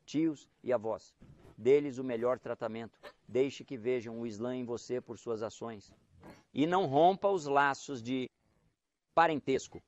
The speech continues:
Agora, outro ponto são seus amigos e colegas de trabalho.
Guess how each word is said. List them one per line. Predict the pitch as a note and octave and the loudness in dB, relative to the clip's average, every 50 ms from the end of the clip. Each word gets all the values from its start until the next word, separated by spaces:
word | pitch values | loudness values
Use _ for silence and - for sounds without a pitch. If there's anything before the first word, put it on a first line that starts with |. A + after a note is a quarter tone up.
| _ _ | _ _
Agora, | - B2 A#2 A#2 G2 G2 - _ _ | -4 0 2 2 2 0 -4 _ _
outro | - F3+ G3 A3 G#3+ - F3+ F#3 C3+ | 4 6 6 6 4 2 -2 -2 -2
ponto | - - F3+ F#3+ G#3 G#3 - F#3 F#3 | 0 0 0 0 0 -2 -4 -6 -8
são | - - G3 F#3+ D3+ | -6 -6 -6 -6 -4
seus | - - F#3 F3+ D#3 E3 | -4 -2 -2 -2 0 0
amigos | D3+ C#3 C#3+ D3+ F3 F#3 F3 F3+ E3+ D3+ | 0 0 2 2 2 2 2 0 -2 -4
e | E3+ E3 | -4 -2
colegas | - F3+ E3 D3 D3 D3 D3+ C#3 C#3+ C#3 A#2+ | 0 2 2 4 4 4 4 2 0 -2 -2
de | A#2+ C#3+ C#3 | -4 -8 -6
trabalho. | - D3 C3 B2+ A#2 A2 G#2 G2 F#2 D#2+ D2+ - | -2 0 0 0 2 0 0 0 -2 -4 -8 -12